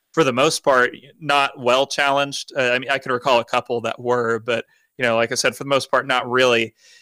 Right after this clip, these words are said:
Uh, Kentucky is not a good non-rim two-point shooting team. I believe they're at thirty-five percent before the game. They made fifty-six percent of their non-rim attempts, uh, against Tennessee. Uh, basketball is basketball. It's unpredictable.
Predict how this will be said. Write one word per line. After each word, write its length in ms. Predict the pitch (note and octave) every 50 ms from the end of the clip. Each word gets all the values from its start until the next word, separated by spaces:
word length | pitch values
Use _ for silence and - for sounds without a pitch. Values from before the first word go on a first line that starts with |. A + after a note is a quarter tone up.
| _ _ _ _ - D3
Uh, 180 | C#3 C3 C3 - - -
Kentucky 500 | - E3 D3+ - F3+ F#3 F#3 - F3+ D#3
is 180 | C3+ B2 - C#3
not 260 | C3 C3+ C#3 C#3+ C#3
a 60 | C3+
good 480 | B2+ A#2 C3 B2+ C3 B2+ B2+ A#2+ A#2+ -
non-rim 600 | C3+ B2+ B2 B2 B2+ C3 B2 A#2 A#2+ B2 B2 B2 B2
two-point 460 | - - C3+ B2+ - - C3 B2 -
shooting 300 | - - C3 A#2+ A#2 A2+
team. 340 | A2+ - C3 B2 A#2+ B2 A#2+
I 60 | A#2+
believe 240 | A#2 B2 C3 C3 A#2+
they're 160 | B2+ B2 A#2
at 80 | - -
thirty-five 640 | - - C3 C3 B2+ B2+ B2 - B2+ B2 A#2+ A#2 -
percent 280 | B2 A#2 - C3 B2+
before 280 | C3 A#2+ - - C3 B2
the 80 | B2 A#2+
game. 400 | A#2+ B2 B2 B2 B2 A#2+ B2 A#2+ _ _ _ _ _ _ _ _ _ _ _ -
They 100 | B2+ A#2+
made 220 | B2+ B2 A#2+ A#2
fifty-six 640 | - - C#3+ C3+ - - C#3 B2+ - C3 B2 - -
percent 360 | - C3 A#2 - C3 B2 B2
of 80 | A#2+ A2+
their 120 | B2 A#2
non-rim 480 | A#2 A#2 A#2 A#2+ A#2 A2+ A#2+ A#2+ A#2 A#2+
attempts, 640 | A#2+ - - B2+ B2 A#2+ - - - - - - _ -
uh, 200 | - B2 A#2 A2+ A#2+
against 300 | A#2 A#2 B2+ - - -
Tennessee. 560 | C3+ B2 A#2+ - - - B2 A#2+ A#2 A2 _ _ _ _ _ _ _ _ _ _ _ _ _ _ _ _ _ _ _ _ _ _ _ _ _ _ _ _ _ _ _ _ -
Uh, 340 | B2+ A#2+ A#2+ A2+ A2+ A#2 - G#2
basketball 640 | C3+ C#3 C3 B2+ B2+ - - D3 C3+ C3+ B2+ B2+ B2
is 100 | A#2 A#2+
basketball. 500 | B2 B2+ A#2+ B2 A#2+ - - B2 A2+ A#2
It's 120 | A2+ -
unpredictable. 840 | B2+ A#2+ A#2 - B2 A#2 A#2 A2+ - - A#2+ A2+ A#2 A2+ A2 -